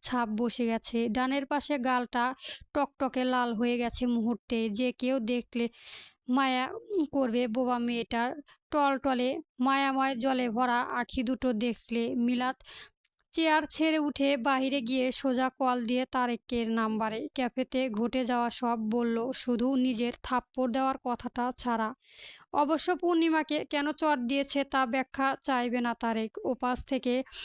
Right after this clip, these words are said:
তারেক স্বস্ত হয়ে গেল পূর্ণিমার সাহস দেখে। ভয়ানক রাগ উঠেছে তারেকের। বোবাটা তাহলে তাকে খেয়াল করে এবং ফলো করে, তা না হলে মিলা পর্যন্ত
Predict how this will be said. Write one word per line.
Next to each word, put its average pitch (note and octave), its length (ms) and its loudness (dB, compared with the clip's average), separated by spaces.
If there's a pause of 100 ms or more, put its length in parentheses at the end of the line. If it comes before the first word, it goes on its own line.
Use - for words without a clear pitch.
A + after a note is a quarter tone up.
(240)
তারেক C4 400 2
স্বস্ত - 480 -2
হয়ে B3 420 2 (460)
গেল B3 220 0
পূর্ণিমার B3+ 600 0
সাহস B3+ 600 0
দেখে। A#3 500 0 (460)
ভয়ানক D#4 540 2
রাগ D#4 300 4
উঠেছে D4+ 420 0
তারেকের। B3 640 0
বোবাটা C4 640 0
তাহলে B3+ 440 0 (880)
তাকে C4 280 -2
খেয়াল C4 360 0
করে C#4 340 0
এবং B3 300 -2 (120)
ফলো A#3+ 260 0
করে, A#3+ 360 -2 (100)
তা B3+ 160 2
না C4 180 2
হলে B3+ 400 0 (360)
মিলা C4+ 300 2
পর্যন্ত C#4+ 760 0